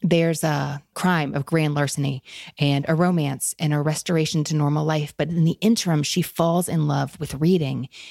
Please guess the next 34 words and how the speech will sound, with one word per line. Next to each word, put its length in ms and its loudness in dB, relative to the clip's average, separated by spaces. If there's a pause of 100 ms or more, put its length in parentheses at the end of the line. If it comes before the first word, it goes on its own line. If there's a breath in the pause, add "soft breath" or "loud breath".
(140 loud breath)
in 300 2
prison. 460 -4
It's 160 -8
the 100 0
one 400 0
thing 240 -2
that 140 -6
gets 220 -6
her 120 -8
through 300 -6
her 120 -8
time 300 -6
there. 240 -6 (400 loud breath)
And 140 2
she 180 -2
waxes 360 -6
poetic 420 -6
about 240 -6
why 280 -4
and 180 -4
what 120 -6
she 120 -4
discovered 460 -6
and 120 -4
what 120 -6
it 120 -8
meant 200 -6
to 140 -6
her. 80 -4
But 140 -6
when 120 2
she 140 -2
gets 260 -6 (160)
out, 520 -2